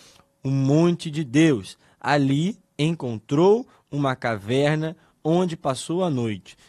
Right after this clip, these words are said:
Então o Senhor lhe disse, "O que você faz aqui, Elias?" Nós estamos diante de um texto muito conhecido. Nós poderíamos ler aqui até mais versículos, mas você conhece a história. Elias, ele acaba de experimentar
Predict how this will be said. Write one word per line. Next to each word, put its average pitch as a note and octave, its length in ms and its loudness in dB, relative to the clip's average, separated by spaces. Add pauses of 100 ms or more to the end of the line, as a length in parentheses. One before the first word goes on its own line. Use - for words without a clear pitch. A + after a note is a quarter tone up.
(140)
Então F3 460 0
o G3 40 -2
Senhor E3 420 -2
lhe G#3+ 120 -2
disse, F#3 460 -2 (500)
"O D#4 100 -4
que G#4 140 -2
você F#4 260 2
faz F3 360 2
aqui, C3 440 -6 (460)
Elias?" A2+ 580 0 (360)
Nós A#3+ 240 0
estamos C4 320 -2
diante G#3+ 260 -2
de G3+ 100 -10
um F#3+ 80 -8
texto G#3 320 -2
muito G#3 300 -4
conhecido. E3+ 640 0
Nós D#3+ 260 0
poderíamos E3 600 -2
ler D#3+ 300 4
aqui F3 320 -2 (800)
até C#3 240 2
mais F3+ 240 2
versículos, D#3 640 -6
mas D#3+ 180 -4
você E3 240 -6
conhece F#3 720 0
a F3+ 100 4
história. B2+ 640 -2 (380)
Elias, F3 580 4
ele F3 180 4
acaba F3+ 640 4
de D3 80 -8
experimentar D3+ 880 0